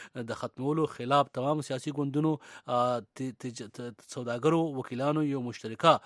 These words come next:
م، آ، پریس کانفرنس کړی دی په سوات کې. مهرباني. آ،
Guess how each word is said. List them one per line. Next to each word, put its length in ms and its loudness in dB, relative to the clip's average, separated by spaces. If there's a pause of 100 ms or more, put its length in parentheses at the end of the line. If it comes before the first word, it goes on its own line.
(300)
م، 280 -4
آ، 200 -4
پریس 240 -8
کانفرنس 360 -4
کړی 200 -2
دی 180 0
په 340 -4
سوات 380 -2
کې. 140 -10
مهرباني. 480 -2 (300)
آ، 340 2